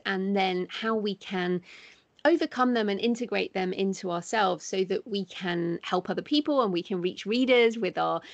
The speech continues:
books and entertain people. So, yeah, I think Psychology and Alchemy, I,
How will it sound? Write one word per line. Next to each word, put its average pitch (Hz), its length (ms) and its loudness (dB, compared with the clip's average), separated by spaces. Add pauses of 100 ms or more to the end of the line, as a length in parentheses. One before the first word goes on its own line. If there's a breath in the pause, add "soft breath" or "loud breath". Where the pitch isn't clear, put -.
(120)
books - 400 0
and 180 120 -4
entertain 226 540 -2
people. 180 420 -6
So, 214 280 4 (440 loud breath)
yeah, 339 320 4
I 254 80 0
think 349 380 -4
Psychology 269 480 0
and 226 100 0
Alchemy, 208 480 2
I, 208 220 4